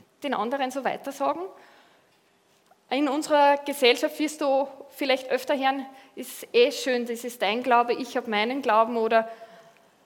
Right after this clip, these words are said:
ähm, schlussendlich führen nicht alle Wege zur Erlösung. Gerade auch in, im schulischen Bereich, wenn du Religion unterrichtest und dann gibt's so interkonfessionelle Gottesdienste,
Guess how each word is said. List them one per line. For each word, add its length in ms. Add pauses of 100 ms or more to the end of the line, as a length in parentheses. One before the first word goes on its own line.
(120)
ähm, 460 (360)
schlussendlich 880
führen 420
nicht 180 (320)
alle 400
Wege 400
zur 220
Erlösung. 520 (640)
Gerade 240
auch 100
in, 200
im 180
schulischen 500
Bereich, 340
wenn 120
du 100
Religion 400
unterrichtest 720
und 100
dann 100
gibt's 220
so 120 (420)
interkonfessionelle 2250 (300)
Gottesdienste, 1080